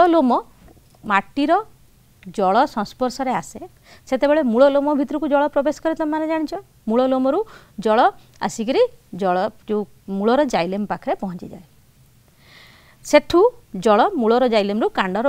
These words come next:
ଊର୍ଦ୍ଧ୍ୱଭାଗକୁ ଉପରକୁ ପରିବାହିତ ହୁଏ। ସେତେବେଳେ ହୁଏତ ଏଇ କୈସିକ ଆକର୍ଷଣ ଜଳକୁ ଆସିବାରେ ସାହାଯ୍ୟ କରେ ଉପରକୁ। କୈସିକ ଆକର୍ଷଣ କହିଲେ ଆମେ କ'ଣ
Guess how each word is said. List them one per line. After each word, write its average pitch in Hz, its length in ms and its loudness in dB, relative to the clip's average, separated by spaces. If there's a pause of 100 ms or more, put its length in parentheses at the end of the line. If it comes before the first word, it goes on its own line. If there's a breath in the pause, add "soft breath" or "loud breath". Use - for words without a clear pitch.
ଊର୍ଦ୍ଧ୍ୱଭାଗକୁ 190 480 -2 (220)
ଉପରକୁ 220 500 -2
ପରିବାହିତ 175 460 -2 (100)
ହୁଏ। 175 140 -4 (840 loud breath)
ସେତେବେଳେ 330 440 4 (180)
ହୁଏତ 359 260 0 (180)
ଏଇ 247 100 2 (120)
କୈସିକ 294 380 2 (160)
ଆକର୍ଷଣ 233 400 -4 (300)
ଜଳକୁ 180 400 -2 (180)
ଆସିବାରେ 196 520 -4
ସାହାଯ୍ୟ 180 440 -8
କରେ 226 160 0
ଉପରକୁ। 170 460 -8 (340 loud breath)
କୈସିକ 349 400 6
ଆକର୍ଷଣ 403 480 2
କହିଲେ 320 260 0
ଆମେ 330 140 -2
କ'ଣ 285 180 0